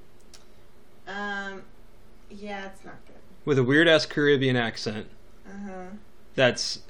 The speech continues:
Speaker 2: half Caribbean, half mid-African.
Speaker 1: Yeah.
Speaker 2: She's got gold bracelets around her neck.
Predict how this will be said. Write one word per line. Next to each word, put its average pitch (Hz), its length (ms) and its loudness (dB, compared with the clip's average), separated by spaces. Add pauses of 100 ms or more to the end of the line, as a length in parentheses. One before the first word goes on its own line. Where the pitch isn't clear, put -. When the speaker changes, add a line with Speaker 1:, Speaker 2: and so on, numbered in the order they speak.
(100)
Speaker 2:
half 135 640 6
Caribbean, 117 720 4
half 110 600 0 (1400)
mid-African. 120 1400 2 (260)
Speaker 1:
Yeah. 160 160 -12 (560)
Speaker 2:
She's - 300 2
got 131 400 12 (640)
gold 156 280 12
bracelets 139 720 8
around 127 440 6
her 123 100 0
neck. 113 400 0